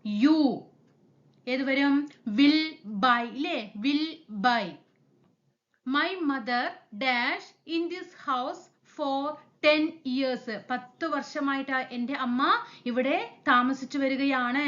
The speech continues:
ഇപ്പോഴും താമസിച്ചു വരികയാണ്. ഞാൻ ഇതേ ഡയലോഗാണ് ക്ലാസ്സിൽ പറഞ്ഞിട്ടുണ്ടായിരുന്നത് അല്ലേ?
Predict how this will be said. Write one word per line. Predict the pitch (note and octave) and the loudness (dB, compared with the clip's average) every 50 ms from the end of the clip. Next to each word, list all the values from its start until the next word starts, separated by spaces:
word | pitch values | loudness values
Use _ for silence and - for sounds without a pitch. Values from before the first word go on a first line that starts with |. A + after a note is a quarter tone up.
| B3+ G3+ | -2 -4
ഇപ്പോഴും | - B3+ - - - C4+ C4+ C4+ C#4 C#4+ F#4 G4 | -6 -8 -8 -6 -4 -2 0 0 0 0 -2 -2
താമസിച്ചു | F#4+ F4 D4 C#4 C#4 C#4+ C#4+ E4 D#4 - D#4+ | 0 0 2 2 0 -2 -4 -6 -8 -6 -6
വരികയാണ്. | D4 C#4+ C4+ C#4 C#4 C#4+ D4 C#4+ C4 C4 C4 D4 E4+ | -4 -4 -4 -4 -4 -4 -4 -2 -2 -2 0 0 0
ഞാൻ | D#4+ C#4 A#3 G#3+ A3 | 0 -2 -4 -8 -10
ഇതേ | A3 G3 G3+ C4+ D4 E4 F4+ G#4 G#4 | -10 -10 -8 -8 -6 -4 -4 -4 -2
ഡയലോഗാണ് | G4+ F#4+ F4 E4 D4+ D#4 D#4 D4 D#4+ D#4 D#4 C#4+ | 0 0 0 0 -2 -4 -4 -4 -6 -8 -6 -6
ക്ലാസ്സിൽ | C#4+ C4+ C4+ C4 C#4 C4+ | -6 -6 -6 -6 -8 -8
പറഞ്ഞിട്ടുണ്ടായിരുന്നത് | C#4+ C#4 B3+ B3 A#3+ A#3 A#3+ A#3 A3+ A3+ A3 A3 A3 A#3 A#3 B3 | -6 -6 -6 -6 -6 -8 -8 -6 -6 -6 -6 -6 -8 -10 -8 -6
അല്ലേ? | D#4+ F4 F#4+ F4+ | -6 -4 -4 -4